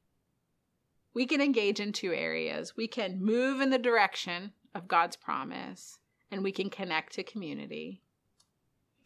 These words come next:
and we can remember the things that God has done for us in the past. We all have innumerable things that God has done for us in the past, and we can cherish them and think about them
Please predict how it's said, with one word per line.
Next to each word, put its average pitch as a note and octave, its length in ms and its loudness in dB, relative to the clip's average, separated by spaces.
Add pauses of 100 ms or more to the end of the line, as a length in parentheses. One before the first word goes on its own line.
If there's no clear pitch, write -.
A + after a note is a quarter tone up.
(280)
and G#3 140 0
we G#3+ 140 6
can G#3 160 -4
remember G3 880 2 (320)
the E3 80 -8
things - 600 -8 (380)
that - 160 -8
God D#3 240 4
has F3 220 -6
done E3 420 -4
for - 220 -10
us D#3+ 260 -4
in D#3 80 -10
the - 120 -10
past. - 760 -6 (180)
We F#3+ 140 -6
all - 240 2
have - 340 -2
innumerable - 720 -6
things - 460 -18 (640)
that - 100 -16
God - 200 -10
has F#3+ 180 -14
done - 260 -10
for - 140 -12
us - 180 -8
in G3 100 -18
the - 80 -20
past, - 460 -12
and F#3+ 60 -14
we G3+ 60 -10
can F#3 180 -10
cherish F#3 420 -2
them - 300 -10
and F3+ 180 -12
think F3+ 200 -14
about - 300 -12
them - 340 -14